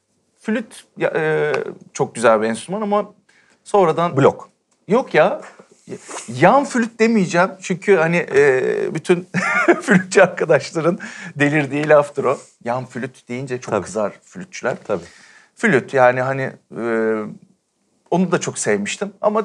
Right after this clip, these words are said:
Speaker 1: devamını getirmedim. Yani hani şey yapmadım. Hani girmedim o konuya. Zaten, e, viola çalışmayıp böyle ya-, sürekli piyano başında falan takılıyordum yani. Nefret
Speaker 2: Ama
Speaker 1: ediyorlardı
Speaker 2: yani seni
Speaker 1: benden.
Speaker 2: asıl enstrüman olarak violaya mı?
Speaker 1: Evet.
Speaker 2: Ya asıl
Speaker 1: Ama şeydi
Speaker 2: enstrümanın
Speaker 1: yani,
Speaker 2: viola oldu.
Speaker 1: Güzel
Speaker 2: Vay
Speaker 1: Sanatlar
Speaker 2: be.
Speaker 1: Lisesi'nde
Speaker 2: Bunu
Speaker 1: şeydir
Speaker 2: bilmiyordum
Speaker 1: abi.
Speaker 2: bak.
Speaker 1: E,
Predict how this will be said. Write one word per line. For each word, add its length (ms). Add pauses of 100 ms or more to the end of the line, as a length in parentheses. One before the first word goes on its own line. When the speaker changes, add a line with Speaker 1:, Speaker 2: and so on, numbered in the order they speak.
(100)
Speaker 1:
devamını 360
getirmedim. 520
Yani 200
hani 220
şey 180
yapmadım. 320 (180)
Hani 180
girmedim 420
o 60
konuya. 360 (360)
Zaten, 400 (200)
e, 300
viola 280
çalışmayıp 560
böyle 140
ya-, 240
sürekli 340
piyano 280
başında 300
falan 260
takılıyordum 480
yani. 140 (1120)
Nefret 280
Speaker 2:
Ama 200
Speaker 1:
ediyorlardı 200
Speaker 2:
yani 80
seni 180
Speaker 1:
benden. 140
Speaker 2:
asıl 200
enstrüman 460
olarak 320
violaya 420
mı? 340
Speaker 1:
Evet. 540 (280)
Speaker 2:
Ya 120
asıl 180
Speaker 1:
Ama 140
şeydi 160
Speaker 2:
enstrümanın 320
Speaker 1:
yani, 160
Speaker 2:
viola 240
oldu. 240
Speaker 1:
Güzel 160
Speaker 2:
Vay 60
Speaker 1:
Sanatlar 340
Speaker 2:
be. 40
Speaker 1:
Lisesi'nde 320
Speaker 2:
Bunu 40
Speaker 1:
şeydir 180
Speaker 2:
bilmiyordum 320
Speaker 1:
abi. 60
Speaker 2:
bak. 200
Speaker 1:
E, 560